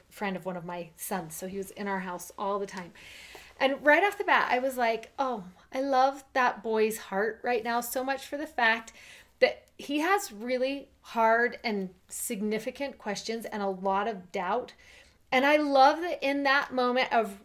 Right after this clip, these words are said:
real questioning, he wasn't like, "Well, I'm gonna go to this place and see what I can find, the internet or other people who are doubting or other questioning places.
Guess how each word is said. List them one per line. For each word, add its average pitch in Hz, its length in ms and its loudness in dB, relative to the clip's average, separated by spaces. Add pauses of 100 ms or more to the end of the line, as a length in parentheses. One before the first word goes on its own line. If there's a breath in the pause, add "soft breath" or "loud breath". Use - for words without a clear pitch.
real 233 640 4 (320)
questioning, 220 800 -4
he - 160 -10
wasn't 240 320 -4
like, 202 320 -2 (400 soft breath)
"Well, 240 400 8 (320)
I'm 254 240 6
gonna 262 140 2
go 240 320 2
to 233 160 -6
this 262 240 -2
place 220 400 -2 (320 soft breath)
and 202 300 -4
see - 220 -2
what 262 100 6
I 247 80 8
can 226 140 -4
find, 214 320 -2
the - 120 -4
internet 247 640 2
or 202 320 0
other 247 240 8
people 262 320 2
who 262 80 2
are 233 160 4
doubting 214 540 2
or - 240 -4
other 226 460 0 (540)
questioning 240 640 0
places. 226 500 -2